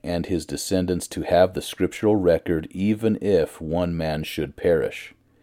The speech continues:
for it to happen. The brass plates blessed not only the Nephites and Mulekite nations, but they led to some of the written portions of the gold plates as well,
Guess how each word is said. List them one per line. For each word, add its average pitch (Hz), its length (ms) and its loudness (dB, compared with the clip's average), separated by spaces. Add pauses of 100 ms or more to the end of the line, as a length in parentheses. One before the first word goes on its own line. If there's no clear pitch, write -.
(640)
for 92 240 2
it - 240 2
to - 160 0
happen. 90 440 4 (2250)
The 71 100 -4
brass 87 340 4
plates 92 400 2
blessed 85 420 0
not 82 180 0
only 95 220 0
the 76 140 -4
Nephites 85 600 0
and 78 300 -4
Mulekite 85 500 2
nations, 87 640 -4
but - 540 4
they 78 140 -2
led 90 340 2
to - 140 -6
some 98 320 -2
of 87 100 -4
the 73 100 -2
written 85 360 0
portions 104 520 2
of 76 140 -2
the 73 80 -4
gold 82 320 -2
plates 101 320 -2
as - 140 -10
well, - 320 2